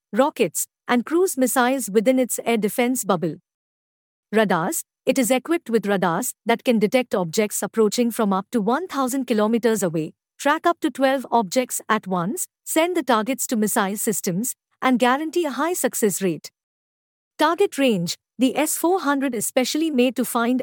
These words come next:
and destroy various targets, including fighter jets like the F sixteen and F twenty-two, electronic warfare aircraft, and aircraft used for surveillance, early warning,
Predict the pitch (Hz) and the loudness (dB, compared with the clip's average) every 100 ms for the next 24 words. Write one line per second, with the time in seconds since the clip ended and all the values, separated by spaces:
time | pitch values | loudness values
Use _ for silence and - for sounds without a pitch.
0 | - 202 196 - - 247 254 233 285 339 | 0 0 0 0 2 2 2 0 2 0
1 | - 233 175 165 - - _ - 277 294 | 0 0 0 -4 -6 -10 _ -4 -2 2
2 | 339 359 370 - 254 254 285 220 233 - | 2 2 0 2 2 2 -2 0 -2 0
3 | 214 196 185 226 254 254 254 - - 269 | 0 -2 -2 -4 -4 -2 -4 -4 -2 0
4 | 285 - 247 240 - 277 294 302 - 185 | -2 -2 0 0 0 0 0 -2 -2 -4
5 | 180 _ - 247 285 - 302 320 220 220 | -4 _ 0 2 2 0 0 -2 0 0
6 | 240 277 269 - 254 - 190 160 - _ | 2 0 -2 -2 -4 -2 -4 -4 -12 _
7 | _ - 262 262 269 311 320 - 254 302 | _ 0 2 0 0 -2 -2 0 0 0
8 | - - 208 220 185 196 170 208 - _ | -4 -4 -2 0 0 0 0 -2 -4 _
9 | _ - 302 370 277 247 262 175 | _ 0 2 2 2 2 2 -2